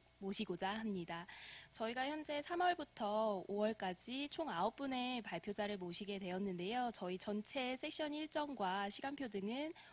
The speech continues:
홈페이지와 유튜브 채널에도 같이 있으니까요. 시간 되시는 분들은 홈페이지에도 같이 들려주-, 들려서 추후 일정도 같이 확인해 주시길 바랍니다.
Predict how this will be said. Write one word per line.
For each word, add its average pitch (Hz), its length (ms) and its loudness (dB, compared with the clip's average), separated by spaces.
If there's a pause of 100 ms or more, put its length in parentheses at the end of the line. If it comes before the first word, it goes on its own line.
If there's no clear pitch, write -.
(120)
홈페이지와 247 840 0
유튜브 208 300 -4
채널에도 202 480 0
같이 - 380 -4
있으니까요. 202 720 0 (360)
시간 294 240 0
되시는 214 400 2
분들은 208 480 0
홈페이지에도 247 880 0
같이 190 260 -6
들려주-, 196 540 -2 (200)
들려서 202 640 6
추후 320 280 2
일정도 277 520 0
같이 - 360 -2
확인해 262 360 0
주시길 202 460 -2
바랍니다. 175 640 -2